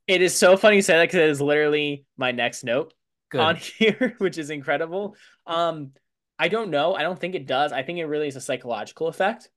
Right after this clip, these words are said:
Speaker 1: more than anything else. Um, but speaking of, uh, sort of the draft and, like, a psychological event, so Zach Panning, um,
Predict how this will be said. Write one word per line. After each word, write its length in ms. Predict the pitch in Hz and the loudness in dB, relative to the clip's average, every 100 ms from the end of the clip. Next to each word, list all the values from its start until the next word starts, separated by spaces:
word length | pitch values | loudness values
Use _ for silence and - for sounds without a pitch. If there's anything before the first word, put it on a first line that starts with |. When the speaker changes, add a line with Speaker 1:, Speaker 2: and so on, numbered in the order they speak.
| _ _ _ | _ _ _
Speaker 1:
more 140 | 143 135 | -6 -4
than 80 | 127 | -4
anything 280 | 135 135 | -4 -8
else. 360 | 117 202 - - _ _ _ | -8 -8 -12 -20 _ _ _
Um, 260 | 147 139 139 | -2 0 0
but 140 | 151 | -2
speaking 340 | - 240 247 214 | 0 0 2 2
of, 360 | 143 170 214 - _ _ _ - | 4 4 2 -6 _ _ _ -6
uh, 340 | 143 139 123 - | -2 0 -2 -4
sort 240 | 202 190 | -4 -2
of 60 | 165 | -2
the 80 | |
draft 400 | 135 131 135 143 | -6 -4 -4 -4
and, 80 | 143 | -8
like, 160 | 143 139 | -12 -14
a 60 | |
psychological 640 | - 156 151 135 127 - 160 | -8 -8 -4 -4 -4 -6 -2
event, 200 | 185 185 | -2 -2
so 220 | 170 151 | -4 -6
Zach 360 | 127 160 240 - | -4 -4 -4 -8
Panning, 440 | 160 151 110 98 _ _ - | -8 -8 -10 -20 _ _ -10
um, 520 | 123 113 107 107 - | -6 -6 -8 -12 -20